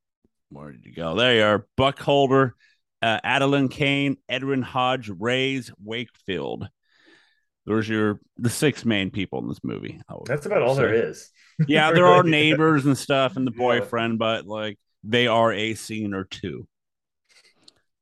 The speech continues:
Speaker 1: Uh, before we get into it, uh, Rick, what did you think of Purge?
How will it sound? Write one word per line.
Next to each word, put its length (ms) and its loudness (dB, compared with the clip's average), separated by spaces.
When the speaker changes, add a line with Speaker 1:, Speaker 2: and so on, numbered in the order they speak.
Speaker 1:
Uh, 280 2
before 300 2
we 100 2
get 140 4
into 200 4
it, 120 2
uh, 460 4
Rick, 260 -4
what 220 0
did 140 -6
you 160 -2
think 400 -4
of 440 -4
Purge? 520 0